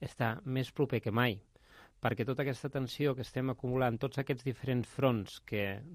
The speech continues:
des de l'àmbit polític, judicial i també econòmic està patint Catalunya i patirà durant aquest any, farà que les coses es precipitin més ràpid que tard. I, en conseqüència, és normal que hi hagin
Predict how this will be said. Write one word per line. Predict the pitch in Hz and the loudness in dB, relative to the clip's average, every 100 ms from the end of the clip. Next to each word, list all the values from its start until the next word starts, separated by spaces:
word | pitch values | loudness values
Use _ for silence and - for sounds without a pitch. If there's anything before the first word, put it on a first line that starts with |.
| 127 | -6
des | 113 101 | -6 -4
de | 117 | -2
l'àmbit | 113 120 120 117 - | 0 0 -2 -2 0
polític, | 120 127 - 117 117 - | 2 2 2 -2 -2 -6
judicial | 139 120 120 113 131 113 110 - | -8 -2 0 0 2 2 2 -4
i | 139 | -4
també | 127 123 127 | 0 2 2
econòmic | 127 131 127 110 101 _ - - - - | 2 4 4 4 0 _ -20 -20 -18 -10
està | 104 - | -6 -2
patint | 127 120 123 120 | 0 0 0 0
Catalunya | 117 123 123 131 107 | 0 2 2 2 0
i | 101 | -2
patirà | 107 113 113 101 | -2 2 4 4
durant | 104 101 | 0 -2
aquest | 98 104 - - 135 | -2 -2 -4 2 2
any, | 151 240 - _ - - - _ | 2 -2 -10 _ -20 -20 -20 _
farà | - 120 113 | -2 0 0
que | - 131 | 0 -2
les | 113 | -2
coses | - 117 139 | 0 0 0
es | 120 | -2
precipitin | - 120 120 131 120 139 156 - | -4 -4 -4 -4 -2 -2 -2 -4
més | 131 120 | 0 0
ràpid | - 117 120 139 180 - - _ _ _ | 4 4 4 0 -4 -12 -20 _ _ _
que | - 117 117 160 - _ | -4 0 0 0 -8 _
tard. | - 107 - - _ _ _ _ _ - | 4 4 4 -6 _ _ _ _ _ 0
I, | |
en | 135 113 | 2 2
conseqüència, | 120 101 120 123 123 135 127 | -2 -2 0 2 2 0 0
és | - 113 120 | -2 -4 -2
normal | 117 123 | 0 0
que | 120 | 2
hi | 120 | 0
hagin | 113 117 113 113 | 0 0 -2 -4